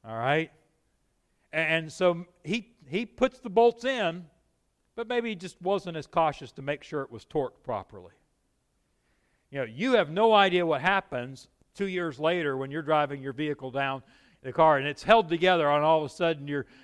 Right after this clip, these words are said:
your front right tire goes bouncing down the road and you're scrape. You know? Now, there was a guy that was consistent in putting it together, but he wasn't thorough. You see what I'm saying?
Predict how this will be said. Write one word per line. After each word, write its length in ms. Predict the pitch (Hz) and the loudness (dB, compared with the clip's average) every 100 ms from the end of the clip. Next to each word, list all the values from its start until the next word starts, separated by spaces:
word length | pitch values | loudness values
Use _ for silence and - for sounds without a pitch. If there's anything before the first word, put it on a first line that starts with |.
| - - | -20 -6
your 160 | 139 | -6
front 440 | 127 _ - 196 180 | -6 _ 2 2 6
right 300 | 175 170 - | 4 4 4
tire 240 | 165 156 | 4 4
goes 220 | 143 135 | 2 -4
bouncing 420 | 107 151 165 - | 0 0 0 -4
down 240 | 147 147 143 | -4 -2 -2
the 80 | 135 | -2
road 260 | 151 151 | 0 0
and 120 | 131 | -2
you're 200 | 135 143 | -8 -10
scrape. 720 | 135 - 240 240 226 220 226 - _ _ _ _ _ _ _ _ _ _ _ _ _ _ _ _ | -12 -16 -12 -12 -10 -8 -8 -10 _ _ _ _ _ _ _ _ _ _ _ _ _ _ _ _
You 160 | 143 | -6
know? 300 | 151 160 175 151 _ _ _ | 2 4 4 -4 _ _ _
Now, 120 | 165 | 2
there 140 | 165 277 | 6 6
was 120 | 247 | 4
a 80 | 220 | 0
guy 320 | 214 226 226 | 4 6 6
that 100 | 214 | 4
was 180 | 175 165 | -2 -4
consistent 720 | 190 165 - 254 - 185 165 - _ _ _ _ - | -6 -6 -2 -2 0 -4 -4 -8 _ _ _ _ -18
in 120 | 135 | -8
putting 320 | - 226 220 | 0 0 0
it 120 | 202 | -4
together, 380 | 190 170 214 165 | -2 0 2 0
but 160 | 135 139 | -2 -4
he 60 | |
wasn't 420 | 139 165 135 120 | -2 -2 -2 -10
thorough. 380 | - 156 127 92 - _ _ _ _ _ | -6 -6 -6 -12 -20 _ _ _ _ _
You 80 | 110 | -16
see 160 | - | -8
what 80 | 156 | -6
I'm 100 | 151 | -8
saying? 360 | 139 160 165 | -8 -8 -8